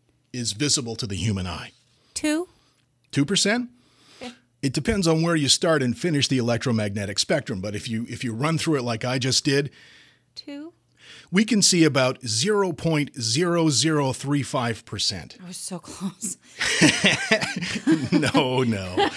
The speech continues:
Speaker 1: <laughs> No, you weren't. <laughs> And that just blows my mind, that gamma rays are essentially colors that we can't see
Speaker 2: Right.
Speaker 1: with our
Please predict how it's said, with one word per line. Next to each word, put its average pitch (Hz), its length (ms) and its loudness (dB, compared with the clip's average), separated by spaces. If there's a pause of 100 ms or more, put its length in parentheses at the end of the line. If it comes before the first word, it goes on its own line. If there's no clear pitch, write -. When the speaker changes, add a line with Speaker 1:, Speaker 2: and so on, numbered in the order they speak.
(220)
Speaker 1:
<laughs> - 240 -2 (220)
No, 170 100 6
you 143 180 6
weren't. 127 340 2
<laughs> 202 1600 2 (800)
And 208 100 0
that 269 140 -2
just - 180 -2
blows 226 260 0
my 233 180 0
mind, 302 500 -4 (100)
that 156 380 -4
gamma 170 320 0
rays 147 440 0
are 160 160 -2
essentially 135 460 -2
colors 113 400 -2
that - 140 -8
we 107 120 -8
can't 95 300 -6
see - 260 -2 (140)
Speaker 2:
Right. 262 220 0 (200)
Speaker 1:
with 117 200 -4
our 90 360 -8